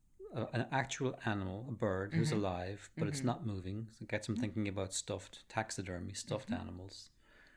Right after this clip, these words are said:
Speaker 1: And, uh, so he's been given a wedding present of a stuffed
Speaker 2: A stuffed
Speaker 1: uh, s-,
Speaker 2: owl,
Speaker 1: a stuffed
Speaker 2: to be
Speaker 1: owl.
Speaker 2: specific, who we will meet in Ithaca.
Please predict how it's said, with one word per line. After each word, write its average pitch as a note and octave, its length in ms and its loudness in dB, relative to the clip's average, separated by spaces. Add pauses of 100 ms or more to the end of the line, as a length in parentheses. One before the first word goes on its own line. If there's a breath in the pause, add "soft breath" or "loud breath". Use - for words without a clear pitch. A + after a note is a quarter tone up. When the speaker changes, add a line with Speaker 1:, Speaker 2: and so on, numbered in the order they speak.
(220 soft breath)
Speaker 1:
And, F#2 360 -6
uh, F#2 220 -6 (280)
so - 140 -2
he's G2 120 0
been A2 140 -2
given A2 200 6
a G2 60 2
wedding G#2 300 4
present F#2+ 380 -2
of F2+ 80 -2
a E2+ 40 -8
stuffed - 460 -4 (960 soft breath)
Speaker 2:
A - 20 -14
stuffed - 320 4
Speaker 1:
uh, - 20 0
s-, - 100 -4
Speaker 2:
owl, D#3+ 280 12
Speaker 1:
a - 40 8
stuffed A#2 300 4
Speaker 2:
to D#3 80 4
be - 80 4
Speaker 1:
owl. F#2+ 60 6
Speaker 2:
specific, G2+ 600 2
who F#3+ 120 4
we F3+ 160 8
will D#3 240 6
meet F3+ 380 6
in D3+ 240 0
Ithaca. B2+ 540 -2